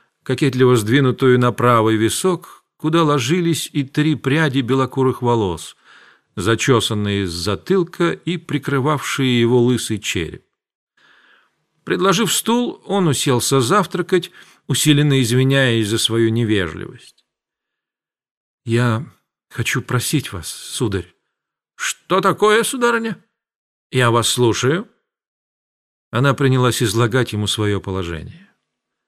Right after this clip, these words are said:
Нотариус Гильомен знал, в чем дело, будучи связан дружбой с галантерейным торговцем, у которого он всегда находил деньги для выдаваемых им закладных. Итак, он знал, и знал лучше ее самой,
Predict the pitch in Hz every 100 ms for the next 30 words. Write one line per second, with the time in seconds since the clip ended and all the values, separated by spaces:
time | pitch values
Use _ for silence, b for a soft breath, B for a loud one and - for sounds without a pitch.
0 | _ _ _ _ _ _ 127 147 202 185
1 | 185 156 175 170 175 180 185 151 139 185
2 | 151 98 - 127 120 113 160 117 85 -
3 | - _ _ 87 117 107 - 117 127 120
4 | 107 110 113 131 110 110 110 98 110 107
5 | 117 120 110 107 117 123 147 127 - -
6 | 82 B B B - 110 117 113 113 117
7 | 110 - 113 110 123 110 101 107 107 104
8 | 101 135 131 127 107 110 104 107 107 110
9 | 110 101 113 101 104 113 110 107 98 82
10 | _ _ _ _ _ _ _ _ _ _
11 | _ _ _ _ 123 170 170 - - _
12 | 147 147 139 101 143 196 110 87 _ _
13 | _ _ _ _ _ 127 123 147 170 151
14 | 147 175 - - 147 143 160 135 147 147
15 | 139 101 82